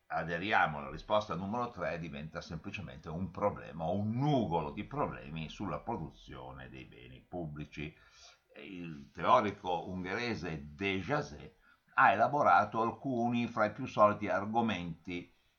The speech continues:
in difesa della risposta tre B, che verranno poi, eh, approfonditi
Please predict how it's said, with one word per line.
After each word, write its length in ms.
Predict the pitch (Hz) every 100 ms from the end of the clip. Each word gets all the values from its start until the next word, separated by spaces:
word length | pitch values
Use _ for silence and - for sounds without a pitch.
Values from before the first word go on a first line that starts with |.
| _ -
in 200 | 98 98
difesa 500 | 123 123 - - 64
della 200 | 69 -
risposta 540 | - - 52 - 67
tre 320 | - 87 85
B, 320 | 78 80 71 _ _ _ _ _ _ _ -
che 140 | 160
verranno 420 | 98 90 92 82
poi, 300 | 98 98 80 - _ _
eh, 220 | 82 73 -
approfonditi 1200 | - 110 104 107 107 95 85 80 - 78 76 -